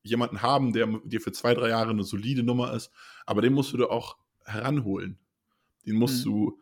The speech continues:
Speaker 1: frühzeitig aufbauen, dem musst du frühzeitig das Gefühl geben, der gehört dir dazu, ist ein Teil des Kaders, der kennt das dann schon.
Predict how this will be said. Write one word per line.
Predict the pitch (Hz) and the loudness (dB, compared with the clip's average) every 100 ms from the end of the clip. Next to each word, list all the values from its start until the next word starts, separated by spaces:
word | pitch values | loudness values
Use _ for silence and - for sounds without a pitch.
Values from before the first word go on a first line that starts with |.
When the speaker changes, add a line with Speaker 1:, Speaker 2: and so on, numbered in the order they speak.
| _ | _
Speaker 1:
frühzeitig | - - 160 165 131 - 117 | -12 -2 -2 0 -4 -4 0
aufbauen, | 147 - 104 101 | 0 0 -2 0
dem | 98 | 0
musst | 101 | 0
du | 110 | -4
frühzeitig | - 170 - 127 | -4 -2 0 0
das | 117 - | -2 -8
Gefühl | - 185 | -6 -2
geben, | 131 120 | 2 4
der | 107 | 4
gehört | 104 110 | 2 2
dir | 107 | 0
dazu, | 98 - - 165 156 156 - - | -2 -4 -6 -2 -2 -4 -14 -20
ist | - | -14
ein | |
Teil | - 104 | -4 -2
des | 104 | -2
Kaders, | - 135 131 135 | 0 2 2 0
der | 104 | -4
kennt | - 147 156 | 0 0 0
das | 131 | -2
dann | 131 120 | 0 -2
schon. | - 117 123 | 0 0 0